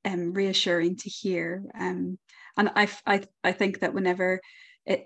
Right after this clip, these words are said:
it's just, it makes sense whenever children are treated with respect and when they're listened to, that they, that, that's what they do in the world when they, when they grow up and they go out into the world, that, that, that is who,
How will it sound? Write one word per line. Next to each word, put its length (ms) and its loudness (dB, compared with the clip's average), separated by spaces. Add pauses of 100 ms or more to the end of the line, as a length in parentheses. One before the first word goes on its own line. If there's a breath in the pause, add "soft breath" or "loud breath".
it's 200 -6
just, 340 0
it 120 0
makes 240 0
sense 300 4
whenever 260 2
children 400 -2
are 240 -2 (160)
treated 360 2
with 180 -6
respect 540 2
and 100 2
when 100 6
they're 140 2
listened 380 0
to, 220 2
that 180 -4
they, 240 -2 (1000 soft breath)
that, 300 2
that's 240 2
what 100 -4
they 80 8
do 220 10
in 120 8
the 80 2
world 440 4
when 160 0
they, 320 0
when 180 -4
they 100 -2
grow 280 0
up 220 0
and 140 0
they 120 2
go 160 -4
out 160 0
into 240 -4
the 60 -10
world, 400 2
that, 160 0
that, 160 2 (180)
that 260 0
is 400 -4
who, 200 0